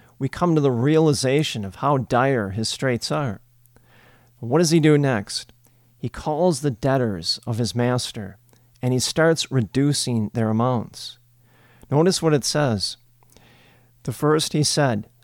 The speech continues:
"How much do you owe my master?" He replied, "One hundred measures of olive oil."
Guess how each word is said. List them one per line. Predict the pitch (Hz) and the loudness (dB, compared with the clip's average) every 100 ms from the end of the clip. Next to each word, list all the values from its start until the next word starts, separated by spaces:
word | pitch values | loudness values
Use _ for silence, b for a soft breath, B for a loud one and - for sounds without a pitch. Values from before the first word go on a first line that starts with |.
| _ - | _ -2
"How | 151 | 2
much | 160 160 - | 4 2 0
do | 147 | 2
you | 139 | 4
owe | 127 131 | 4 4
my | 127 | 4
master?" | 117 117 123 - 120 98 - _ - | 4 4 2 -2 -8 -12 -16 _ -4
He | 143 | 0
replied, | 143 - 151 139 104 - b b | 0 2 2 2 0 -6 b b
"One | - 156 | -2 2
hundred | 170 180 - | 4 4 4
measures | 147 135 143 131 | 4 4 4 0
of | 123 123 | 2 4
olive | 135 135 101 | 6 4 2
oil." | 95 101 98 - | 0 -2 -2 -6